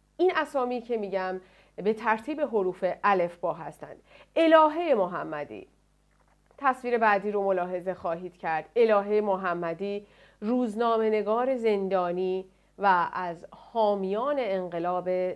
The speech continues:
زن، زندگی، آزادی که تأثیر بسزایی در انعکاس دادخواهی و مقاومت خانواده مهسا ژینا امینی داشت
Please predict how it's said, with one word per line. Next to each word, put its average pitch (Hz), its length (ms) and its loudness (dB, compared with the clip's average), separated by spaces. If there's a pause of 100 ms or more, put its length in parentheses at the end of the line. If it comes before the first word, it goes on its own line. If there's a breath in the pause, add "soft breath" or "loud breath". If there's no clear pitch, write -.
زن، 175 480 -6
زندگی، 165 600 -6
آزادی 160 760 -8 (340 soft breath)
که 226 400 0
تأثیر 302 640 -8
بسزایی 233 960 -2
در 180 280 0 (140)
انعکاس 214 960 -2 (720 loud breath)
دادخواهی 196 640 4
و 240 120 -2
مقاومت 190 1120 0
خانواده 175 760 -4
مهسا 170 500 -8
ژینا 165 460 -10
امینی 165 440 -8
داشت 202 300 -2